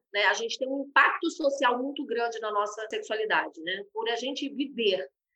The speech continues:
num país ainda, o Brasil é um país culturalmente, né, que não investe em educação sexual e que a gente teve, historicamente, uma educação sexual repressora,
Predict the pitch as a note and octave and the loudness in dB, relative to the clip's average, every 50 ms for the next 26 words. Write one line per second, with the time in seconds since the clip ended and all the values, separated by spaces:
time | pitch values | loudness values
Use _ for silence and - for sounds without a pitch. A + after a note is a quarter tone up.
0 | _ _ - A3+ A#3+ A#3+ B3 A#3+ A#3 G#3 A3 - - G#3 G3+ G#3 G#3+ G3+ G#3 G3 | _ _ -8 -6 -2 2 4 4 4 4 0 0 0 0 0 0 0 0 -2 -2
1 | F#3 - - _ _ _ _ _ _ _ _ _ _ - F#3+ F3+ G3+ G3+ G3 G3 | -2 -4 -10 _ _ _ _ _ _ _ _ _ _ -8 -4 0 2 4 4 4
2 | G3 A3+ C#4+ D4+ B3+ A#3+ B3 C4 B3+ A#3 G#3 G3 - A3+ - - - _ _ _ | 4 2 2 4 4 4 4 2 4 4 4 4 2 -2 -8 -12 -16 _ _ _
3 | - - F4+ F#4+ F#4+ F#4+ F4 D#4 D4 C4+ B3 - A#3+ A#3+ B3+ C4 C4 - - - | 6 8 8 8 8 4 2 4 4 4 4 4 2 2 2 0 -2 -4 -4 -4
4 | - D#3 - _ _ _ - F#3 G3 G#3 G#3+ _ _ _ _ _ - C#4+ B3 B3+ | -6 -8 -10 _ _ _ -6 -6 -6 -6 -8 _ _ _ _ _ -4 0 2 2
5 | D4 E4 D#4+ A#3+ F#3+ A3+ A3+ A#3+ - - - D4 C4+ C4 - B3+ A#3+ - A#3+ A#3 | 2 2 2 2 4 6 6 6 6 4 2 -2 -4 -4 -2 -4 -4 -4 -4 -6
6 | A#3 - A#3 - - - A3 F#3+ E3+ D#3+ D#3 D3+ - - _ _ _ _ _ - | -6 -6 -10 -12 -8 -4 0 2 2 2 2 0 -6 -12 _ _ _ _ _ -14
7 | B3 A#3 B3+ A#3+ A#3+ B3+ C4+ C4+ - - B3 A#3+ C4 C4+ C4 - - - - - | -4 0 0 2 2 2 0 -2 0 4 4 6 8 6 6 4 0 -6 -8 -6
8 | - C4 - - - D4 E4 F4 E4+ E4 D#4 C4 B3+ A#3+ A#3+ A#3+ - B3 A3 A3 | -6 -6 -4 4 8 8 8 8 8 6 4 4 4 2 0 -2 -4 -4 -4 -4
9 | A3 G#3+ A3+ A3 A3+ A3 A3 G#3+ G3+ - - - - G#3+ F#3+ F#3+ G3+ C4 C#4 - | -4 -4 -4 -4 -4 -6 -6 -8 -10 -12 -14 -4 0 2 2 4 6 4 4 4
10 | - D4+ C#4+ D#4+ D#4+ - - - - - B3 B3 C4+ C4+ A3 E3 | 4 4 4 4 2 0 -4 -2 2 4 6 8 8 8 8 6